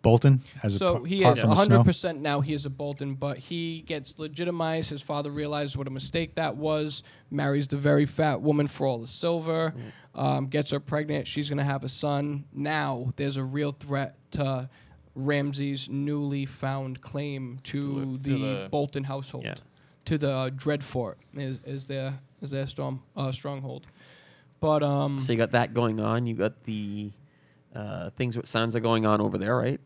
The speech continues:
Speaker 2: Sansa's now been, after being held up at the Vale for maybe, like, five or six episodes, um, she ends up being sold
Speaker 3: Peeta
Speaker 2: off to the
Speaker 3: Baelish.
Speaker 2: Bolton
Speaker 3: Yep.
Speaker 2: household. Um,
Speaker 3: and the horrors that she goes through over there.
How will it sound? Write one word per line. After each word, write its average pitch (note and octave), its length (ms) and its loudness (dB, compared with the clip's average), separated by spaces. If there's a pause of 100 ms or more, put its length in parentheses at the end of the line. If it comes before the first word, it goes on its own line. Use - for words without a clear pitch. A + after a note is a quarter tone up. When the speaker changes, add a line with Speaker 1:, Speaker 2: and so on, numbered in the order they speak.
(400)
Speaker 2:
Sansa's E3+ 420 0
now C#3+ 200 0
been, C#3 600 -4 (220)
after C#3+ 480 -2 (200)
being D#3 300 2
held D3 320 0
up D3 340 0
at C3+ 360 -10
the C#3 40 -10
Vale D3+ 560 -4 (160)
for C#3 720 -4 (200)
maybe, E3 260 -2
like, C#3 140 -2
five C#3 280 -6
or C3+ 80 -8
six C3+ 280 -10
episodes, C#3+ 1040 -12 (260)
um, C3 540 -8 (500)
she - 220 -4
ends C#3+ 260 -2
up C#3 260 -4 (180)
being C3+ 320 -4
sold C3+ 360 -2
Speaker 3:
Peeta C#3+ 100 6
Speaker 2:
off C#3 80 6
to - 60 2
the A#2 80 4
Speaker 3:
Baelish. G#2+ 180 2
Speaker 2:
Bolton C#3 300 -2
Speaker 3:
Yep. C#3+ 80 -4
Speaker 2:
household. E3+ 1300 -2 (160)
Um, C#3+ 560 -4 (760)
Speaker 3:
and A2+ 100 -4
the G#2+ 120 0
horrors B2+ 460 6
that B2 120 0
she - 140 -6
goes G#2 240 0
through G2+ 220 -2
over G2 100 -4
there. G2+ 240 -2